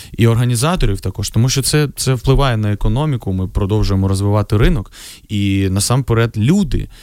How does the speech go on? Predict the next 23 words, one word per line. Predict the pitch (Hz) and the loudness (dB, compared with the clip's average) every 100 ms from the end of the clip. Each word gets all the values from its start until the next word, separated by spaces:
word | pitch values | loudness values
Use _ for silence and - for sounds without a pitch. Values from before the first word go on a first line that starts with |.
| - - | -20 -6
які | 101 101 - 104 | -2 -2 2 0
приходять | 98 107 135 110 95 | 2 0 2 2 2
на | |
наші | 98 - 104 | 2 0 0
концерти, | 110 - 107 - | 0 2 0 0
вони | 95 120 | 2 2
відриваються, | 135 123 131 147 131 101 101 | 2 2 2 2 2 2 2
як | 110 110 | 0 -2
востаннє, | 107 - 98 98 - | -4 -2 -2 -4 -2
чесно. | - 101 - 87 87 | 2 2 0 -4 -2
Це, | - 113 | 2 2
цей | - 123 | 4 2
момент, | 123 135 165 180 - - - - 135 | 4 2 0 -2 -4 -12 -16 -4 2
ну, | 123 | 2
він | 120 | 2
настільки | 120 - 156 147 | 2 0 -2 0
важливий, | 135 131 190 170 123 | 0 0 0 2 2
і | |
усвідомлення | 117 - 117 139 156 151 135 131 120 - | 2 0 -2 0 2 2 2 2 -2 -2
того, | 127 135 | 0 2
знаєте, | 120 143 - | 2 2 0
що, | - 120 113 - - - - | 0 2 2 -2 -16 -14 0
ну, | 123 123 120 | 4 4 2